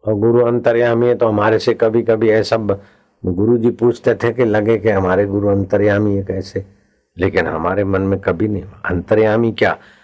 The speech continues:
अंतर आत्मा में विश्राम पाया है, और जब मौज आए तो अंतर्यामी पन्ने की लीला कर देते, नहीं आए तो साधारण मनुष्य के नाई जीने में उनको क्या घाटा है? भगवान अंतर्यामी फिर नारद जी से पूछते हैं,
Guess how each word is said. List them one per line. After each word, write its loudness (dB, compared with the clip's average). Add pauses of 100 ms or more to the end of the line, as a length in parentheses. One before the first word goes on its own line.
(240)
अंतर 0
आत्मा -2
में 0
विश्राम 0
पाया 0
है, -8
और -2
जब 2
मौज 2
आए 2
तो 0
अंतर्यामी 2
पन्ने -2
की 0
लीला 4
कर 0
देते, 0
नहीं 2
आए -4
तो -2 (280)
साधारण 2
मनुष्य 2
के 2
नाई 2
जीने 0
में 2
उनको 0
क्या 0
घाटा -2
है? -20 (1300)
भगवान 2
अंतर्यामी 2
फिर 2
नारद 0
जी -2
से 2
पूछते 0
हैं, -8